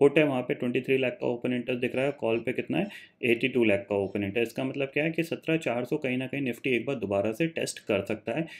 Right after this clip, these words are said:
ये चीज़ आप क्लियरली समझ लीजिए, but उसके लिए बैंक Nifty को साथ देना ज़रूरी है। ठीक है, चार्ट पे चलते हैं। तो चार्ट पे अगर आप देखोगे तो यहाँ पे मैं पाँच मिनट का चार्ट लगा रहा हूँ, ये आपके पास पाँच मिनट का लो मिला हुआ है।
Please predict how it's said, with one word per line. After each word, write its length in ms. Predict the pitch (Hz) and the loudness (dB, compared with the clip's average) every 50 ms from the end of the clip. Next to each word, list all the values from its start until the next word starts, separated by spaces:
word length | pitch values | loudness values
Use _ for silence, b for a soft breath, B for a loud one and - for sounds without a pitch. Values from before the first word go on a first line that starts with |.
| B B B - | B B B 2
ये 120 | 139 147 143 | 2 2 2
चीज़ 240 | - 143 131 131 | 2 0 0 0
आप 180 | 123 123 123 - | 0 0 0 -2
क्लियरली 400 | - 101 98 104 104 107 113 170 165 | -2 0 2 2 2 4 4 2 2
समझ 260 | 160 117 107 104 104 | 2 2 2 2 2
लीजिए, 240 | 107 113 113 147 160 | 2 0 0 0 0
but 180 | 160 156 147 | 0 0 0
उसके 220 | 131 123 - - 135 | -2 -4 -2 -2 -2
लिए 140 | 135 147 139 | 0 0 0
बैंक 280 | - 104 107 110 113 113 | 0 0 0 0 0 -2
Nifty 220 | 113 - - 107 | -4 -4 -4 -2
को 100 | - - | -2 -2
साथ 240 | - - 110 104 104 | -2 0 -2 -2 0
देना 280 | 104 101 104 139 196 175 | 0 0 0 0 0 0
ज़रूरी 380 | 120 98 98 95 92 98 95 92 | 0 -2 -2 -2 -4 -4 -4 -4
है। 220 | 92 95 95 - B B B B B _ _ _ - | -4 -4 -4 -6 B B B B B _ _ _ 0
ठीक 140 | 139 143 165 | 4 6 8
है, 160 | 165 165 165 B B B B B B | 6 6 6 B B B B B B
चार्ट 200 | - 135 131 139 | 4 6 6 6
पे 120 | - - 160 | 6 4 0
चलते 280 | - 156 139 - 151 | 2 2 0 0 0
हैं। 100 | 151 147 | -2 0
तो 80 | 147 151 | 0 -2
चार्ट 280 | 143 - 127 120 123 123 | -2 0 0 0 0 -2
पे 100 | - 139 | -2 -2
अगर 200 | 131 131 135 131 | -2 -2 -2 -2
आप 80 | 127 123 | -2 0
देखोगे 440 | 117 113 117 120 123 120 127 127 | 0 0 0 0 -2 -2 -2 -2
तो 80 | 123 135 | -2 -2
यहाँ 220 | 120 110 107 110 | -2 0 -2 -2
पे 140 | 107 - 120 | -2 -4 -4
मैं 120 | 120 123 113 | -4 -4 -4
पाँच 240 | - 110 110 107 - 117 | -4 -4 -4 -4 -4 -6
मिनट 120 | 113 110 | -6 -4
का 80 | 123 117 | -4 -4
चार्ट 280 | - 117 113 110 107 | -2 -2 -2 -2 -2
लगा 160 | 113 107 107 | -2 -2 -2
रहा 100 | 107 120 | -2 -2
हूँ, 80 | 135 135 | -2 -2
ये 180 | 113 117 131 139 | -2 -2 0 -2
आपके 260 | 127 123 123 - 131 | -2 -4 -4 -6 -6
पास 260 | 123 - 123 123 - - | -4 -4 -4 -6 -4 -2
पाँच 220 | 117 110 110 110 - | 0 0 0 0 -2
मिनट 140 | 120 117 113 | -4 -4 -2
का 100 | - 120 | -2 0
लो 220 | 113 107 107 117 117 | 2 2 2 2 2
मिला 200 | 120 117 120 117 | 2 2 2 0
हुआ 220 | 113 113 127 139 | 0 0 0 0
है। 100 | 160 | -2